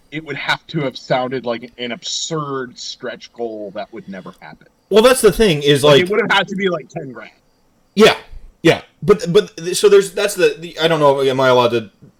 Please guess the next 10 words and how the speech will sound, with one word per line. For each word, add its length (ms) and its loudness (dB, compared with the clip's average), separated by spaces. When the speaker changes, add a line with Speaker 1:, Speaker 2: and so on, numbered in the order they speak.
Speaker 2:
elaborate 480 4
on 100 0
this, 160 -6
but 300 -4
you 160 2
want 220 4
Speaker 1:
Yeah, 60 0
go 80 4
ahead. 140 4
Speaker 2:
donate, 220 2